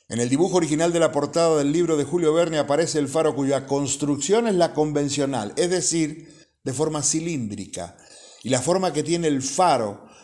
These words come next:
de la isla Observatorio es así. En cambio,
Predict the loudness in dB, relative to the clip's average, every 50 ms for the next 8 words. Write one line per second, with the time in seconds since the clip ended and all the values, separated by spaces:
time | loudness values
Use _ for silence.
0 | _ _ -8 -4 -2 0 0 0 0 0 0 -2 -2 -2 -4 -4 -4 -4 -6 -4
1 | -6 -6 -6 -6 -8 -10 -10 -12 -14 -16 _ _ _ _ -8 -6 -6 -4 -4 -4
2 | -4 -4 -4 -6 -8 -12 -18 -20 -20 -20 -16 -10 -8 -8 -4 -2 0 0 0 0
3 | -2 -4 -4 -6 -6 -8